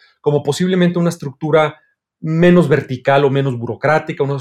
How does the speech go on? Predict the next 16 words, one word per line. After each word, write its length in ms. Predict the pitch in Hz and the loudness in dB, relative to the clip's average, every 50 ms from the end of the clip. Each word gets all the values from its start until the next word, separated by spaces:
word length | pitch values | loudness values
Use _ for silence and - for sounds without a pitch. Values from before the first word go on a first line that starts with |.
| 127 - | -8 -10
una 140 | 139 139 | -10 -10
estructura 420 | 135 - - 117 - 127 127 135 127 | -10 -10 -14 -20 -12 -8 -8 -8 -8
quizás 320 | - 120 - 131 123 113 | -8 -12 -10 -10 -8 -6
más 220 | 131 127 123 - - | -6 -6 -8 -8 -8
horizontal, 880 | - 123 117 110 - - 113 113 - - 139 139 139 139 143 143 139 - _ _ _ _ _ - | -8 -8 -8 -8 -12 -16 -16 -14 -4 -2 0 2 2 2 2 0 -4 -8 _ _ _ _ _ -14
un 100 | 131 120 | -8 -6
poco 160 | 135 - 135 | -6 -6 -4
más 220 | 127 127 120 - | -6 -6 -8 -8
igualitaria, 920 | 123 104 113 113 110 110 107 _ - 147 151 147 135 135 135 131 127 127 - _ _ _ _ _ - | -10 -10 -10 -10 -10 -12 -14 _ -2 0 0 0 0 0 0 -2 -2 -4 -8 _ _ _ _ _ -8
más 320 | 131 143 143 147 - - | -4 -4 -2 -2 -4 -6
enfocada 840 | 156 143 - 143 127 - 143 139 135 131 127 139 139 139 135 - - _ _ _ _ _ | -8 -6 -6 -8 -8 -6 -4 -4 -4 -2 0 0 0 0 -2 -6 -18 _ _ _ _ _
en 340 | - 143 131 127 127 127 | -6 -6 -4 -4 -4 -4
el 200 | 131 127 123 123 | -4 -6 -6 -6
liderazgo 720 | 123 131 135 120 131 131 131 139 147 156 143 139 131 143 147 | -6 -8 -6 -4 -4 -2 0 0 0 0 -2 -4 -4 -4 -2
del 200 | 123 127 123 113 | -2 -4 -6 -6
servicio, 840 | - - 123 117 104 98 127 139 139 - - - 220 240 233 _ | -10 -12 -12 -14 -12 -12 -12 -10 -10 -10 -8 -6 -6 -6 -8 _